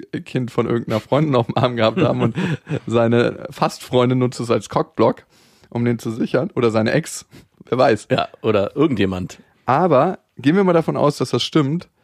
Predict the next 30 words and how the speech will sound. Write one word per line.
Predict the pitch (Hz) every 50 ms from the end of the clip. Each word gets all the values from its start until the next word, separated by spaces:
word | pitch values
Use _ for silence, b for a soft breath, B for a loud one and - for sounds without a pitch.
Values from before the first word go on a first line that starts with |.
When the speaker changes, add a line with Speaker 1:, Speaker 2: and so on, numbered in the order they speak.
| b b b b b b b _ _ _
Speaker 1:
Sie | - 120 127 139
fühlt | - - 139 135
trotzdem | - 160 175 190 - 208 190
noch | 180 175
eine | 160 -
Anziehung | 113 147 180 190 - - 143 131
und | - 104 120 - _ _ _ _ _ _ _ _ _ _ _ _ _ _ _ _ _ _
ist | - 143 135 -
so | 170
ein | 151
bisschen | 147 151 - - 151 147 143 135 117
wehleidig. | 131 151 151 127 95 92 101 101 101 107 - - B B B B B B B
Und | - 120 110 127
da | 120 110
sehen | 107 123 151 202 220 156 107
wir, | 101 90 82 - - - _ _ _ _ _ _ _ _ _ _ _ _ _ _ _ _ _ _ _ _ -
wie | 104 110 113
viel | - 131 107 98 120
emotional | 135 156 160 156 - - 135 117 113 120 131 151 170
von | - - 123 -
unseren | 113 113 110 117 113 107
Gedanken | 101 95 107 110 135 160 - 143 123
geformt | 113 - - - 107 104 107 107 - -
wird | 113 123 160 - - b b b b b b b
und | b 117 113
wie | 113
viel | - - 113
rational | 104 113 131 - - 135 113 98 95 85 85 87
in | 92 92
unserem | 98 90 92 90 92 92 90